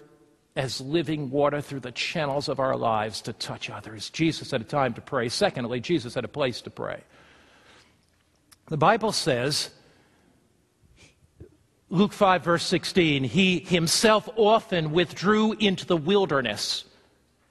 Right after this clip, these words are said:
and prayed. Notice the word often. Jesus often withdrew into the wilderness. Jesus had a place to pray.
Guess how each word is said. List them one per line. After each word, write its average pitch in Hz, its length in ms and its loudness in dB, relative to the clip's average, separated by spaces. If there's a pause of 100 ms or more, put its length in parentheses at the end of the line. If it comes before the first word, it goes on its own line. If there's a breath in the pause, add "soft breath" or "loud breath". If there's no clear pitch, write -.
(380 loud breath)
and 147 200 2
prayed. 123 460 -2 (2000 loud breath)
Notice 233 320 4
the 254 80 2
word 233 200 6
often. 208 500 0 (160)
Jesus 226 420 2 (140)
often 214 640 2
withdrew 135 760 -2
into 143 200 0
the 135 80 -2
wilderness. 123 400 0
Jesus 175 340 -2
had 139 100 -4
a 117 60 -4
place 131 320 -4
to - 80 -18
pray. 107 380 -2